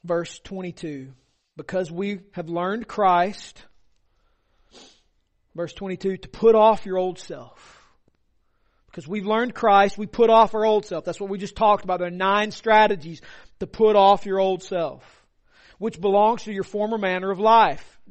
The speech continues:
Belongs to the past, what you were. You're not that anymore. 'Cause you've learned Christ.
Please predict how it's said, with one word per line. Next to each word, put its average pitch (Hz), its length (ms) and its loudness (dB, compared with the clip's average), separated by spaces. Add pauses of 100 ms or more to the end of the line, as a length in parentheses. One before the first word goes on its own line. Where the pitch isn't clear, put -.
(260)
Belongs 202 460 -2
to 196 100 -12
the 175 80 -14
past, 214 360 -4
what 208 180 -6
you 185 140 -8
were. 208 300 2
You're 175 120 -8
not 202 240 0
that 220 220 2
anymore. 160 540 -16 (1120)
'Cause 151 160 -16
you've 170 100 -10
learned 180 300 -4
Christ. 214 640 2